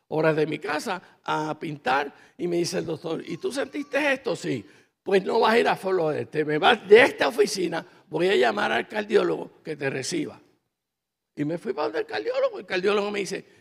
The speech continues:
"Daniel, te hizo todos los exámenes, ha salido bien, lo único que me falta es hacerte un cateterismo". Y cuando me hizo el cateterismo, eh, me dice, "El lunes te vamos a hacer el cateterismo". Y cuando me hizo el cateterismo, me dice, no hice más que despertar y me dijo,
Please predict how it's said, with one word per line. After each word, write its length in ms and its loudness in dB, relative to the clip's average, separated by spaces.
"Daniel, 600 0
te 160 -2
hizo 240 -6
todos 280 -4
los 100 -2
exámenes, 540 -4
ha 60 -6
salido 440 -2
bien, 200 -2
lo 120 -4
único 220 -2
que 100 -6
me 60 -6
falta 260 -8
es 80 -8
hacerte 220 -10
un 80 -16
cateterismo". 840 -6
Y 80 -6
cuando 260 0
me 140 0
hizo 160 0
el 80 0
cateterismo, 720 0
eh, 160 0
me 140 0
dice, 180 0
"El 60 2
lunes 320 2
te 60 0
vamos 180 0
a 20 0
hacer 220 0
el 80 -2
cateterismo". 560 -2
Y 20 -10
cuando 260 -4
me 60 -2
hizo 140 0
el 80 -4
cateterismo, 760 0
me 380 2
dice, 500 0
no 140 0
hice 180 -2
más 160 -2
que 140 -6
despertar 580 0
y 60 2
me 100 -2
dijo, 320 2